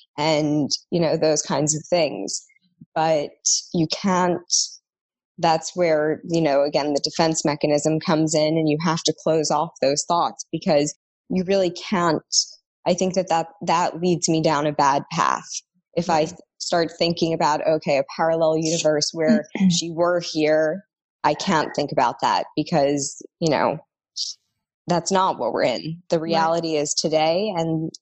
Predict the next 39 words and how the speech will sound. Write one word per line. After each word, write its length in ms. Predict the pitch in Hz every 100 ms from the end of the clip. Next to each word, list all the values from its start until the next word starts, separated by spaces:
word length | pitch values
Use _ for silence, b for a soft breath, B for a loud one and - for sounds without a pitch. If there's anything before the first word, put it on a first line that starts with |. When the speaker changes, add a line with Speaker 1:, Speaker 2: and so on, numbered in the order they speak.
| -
Speaker 1:
and 480 | 170 156 156 156 147 - _ _ _
I 140 | 160 156
would 180 | 151 156
never 240 | 156 165
have 160 | 165 156
chosen 420 | - 156 156 165
this 200 | 151 165
in 80 | 156
a 40 |
million 380 | 156 151 151 151
years, 460 | 156 170 214 220 -
but 320 | 160 156 147 - - B B _ -
this 200 | 165 165
is 180 | 170 156
today's 400 | - 151 151 147
reality. 680 | 156 151 160 151 - - 190 - _ _ _ -
Speaker 3:
Right. 260 | 202 190 - _
So 120 | -
in 100 | 208
a 80 | 196
way, 280 | 185 190 185
this 400 | 180 185 - 185
reality 480 | 185 180 196 170
is 300 | 185 208 208
an 100 | 190
acceptance, 720 | 175 175 - 175 - 190 196 -
but 300 | 208 185 185 _ B B _
it 100 | 202
wasn't 420 | 190 202 196 196
put 180 | 208 185
into 260 | 180 -
words, 420 | 175 165 175 175 180
and 140 | 180
it 80 | 170
wasn't, 440 | 185 185 196 185
like, 360 | 180 180 175 - _ _ -
a 60 | 190
mindful 720 | 196 202 220 208 - 180 175
acceptance, 880 | 196 175 - 175 - 185 202 208